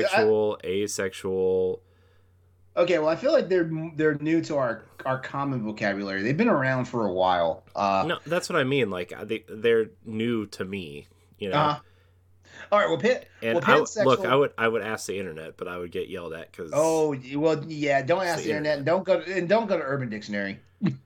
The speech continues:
Speaker 1: All right, well, I can tell you, pansexual is, pansexual is basically, okay, 'cause, like, as we, as, as we get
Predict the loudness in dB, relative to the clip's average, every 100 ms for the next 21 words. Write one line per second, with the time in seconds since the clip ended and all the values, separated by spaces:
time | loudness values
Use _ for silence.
0 | _ _ _ _ _ _ _ _ _ -20
1 | -16 -12 -10 -10 -12 -14 -18 -10 0 0
2 | 4 4 4 2 2 2 0 0 -2 0
3 | -2 -2 -2 -2 -2 -4 -4 -4 -6 0
4 | 0 2 0 0 -4 -2 -2 -2 0 0
5 | 0 -4 -4 -2 -2 0 -2 0 0 2
6 | 2 0 -6 _ 0 4 4 4 -2 -4
7 | _ _ _ _ _ _ _ 0 4 4
8 | 0 -2 4 4 2 -8 -8 -6 -6 -6